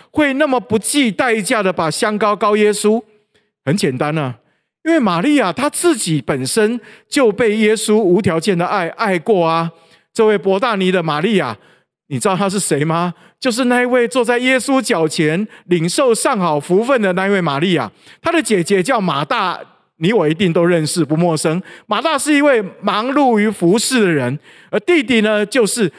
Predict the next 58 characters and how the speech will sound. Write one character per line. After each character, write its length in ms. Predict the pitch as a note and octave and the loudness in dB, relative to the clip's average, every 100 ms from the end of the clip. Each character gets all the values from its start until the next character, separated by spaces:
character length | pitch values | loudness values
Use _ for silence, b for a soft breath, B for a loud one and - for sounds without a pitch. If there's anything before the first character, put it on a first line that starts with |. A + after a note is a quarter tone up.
| B | B
稍 340 | - - D#4+ F4 | -4 0 2 0
早 280 | - D#3+ | 0 -2
之 260 | D3 B3+ C4+ | -2 -4 -4
前 280 | - D3+ D#3 | -2 0 0
他 160 | G#3 | 0
已 60 | F#3+ | 0
经 140 | A3+ | 0
死 160 | A#3+ D3 | -2 -2
了 100 | C3+ | -2
四 240 | - C4+ | 0 0
天， 320 | F#3+ A3 A3 A#3 B B | 2 2 0 -4 B B
但 120 | B3 | -4
是 120 | G#3 | -2
耶 180 | A#3+ B3+ | 0 0
稣 240 | B3 C4 B3 | 0 0 0
却 160 | B3+ | 0
叫 200 | G#3+ A3 | 0 0
他 100 | A#3 | 0
从 180 | - F#3 | -2 -2
死 140 | E3+ | -2
里 140 | G#3+ D#3+ | 0 0
复 280 | - D#4 G#3+ | 2 2 2
活 160 | F3 | 2
的 160 | F#3+ E3 B B | 0 -2 B B
那 100 | G3+ | -2
个 120 | F3+ | 0
拉 180 | E3 F3+ | 0 -2
撒 220 | - E3+ | -2 0
路。 200 | E3 D#3+ - B B | 0 0 -4 B B
他 100 | D4 | -4
们 100 | C4+ | 0
一 80 | C#4 | 0
家 220 | C#4+ C#4 | 0 -2
三 380 | - D4+ C#4+ D4+ | -2 -2 -2 -2
口 200 | A#3 E3 | 0 0
都 160 | A#3+ | 0
是 160 | A#3+ B3 | -2 0
耶 160 | A#3 A#3+ | 0 0
稣 200 | A#3 A#3+ | 0 0
的 80 | G#3+ | 0
好 200 | E3 D3 | 0 -2
朋 200 | E3 G3 | 0 0
友。 300 | B3+ D#3 - B B | 0 0 -4 B B
约 100 | G#3+ | -2
翰 120 | B3 | 0
福 100 | G3+ | 0
音 140 | A3 A#3 | 0 0
记 200 | C#4 A#3+ | 0 0
载 220 | F#3 D#3 | 0 0
说， 260 | D#3 G#3+ G#3 B B | 0 -2 -2 B B
耶 240 | B D#4 D#4+ | B 0 0
稣 280 | D#4 D#4 D4+ | 2 2 2
素 360 | - F#4 D#4+ | 2 2 2
来 280 | G#3+ D3+ E3 | 2 0 -2
就 220 | F3 A#3+ G3 - | 0 0 -2 -4
爱 260 | A#3+ G3+ | -2 -2
他 220 | F3+ G#3 | -2 0
们 260 | F#3+ E3 | 0 -2